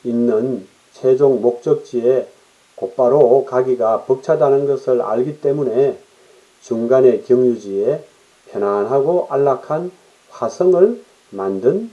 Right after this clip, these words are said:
것입니다. 법화경을 최고의 경전이라고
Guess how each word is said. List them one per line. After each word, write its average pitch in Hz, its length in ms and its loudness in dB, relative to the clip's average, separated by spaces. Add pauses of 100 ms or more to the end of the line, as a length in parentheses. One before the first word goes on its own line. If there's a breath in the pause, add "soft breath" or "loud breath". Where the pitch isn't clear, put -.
(140)
것입니다. 92 640 -10 (1080 soft breath)
법화경을 147 880 2
최고의 160 580 0
경전이라고 139 880 0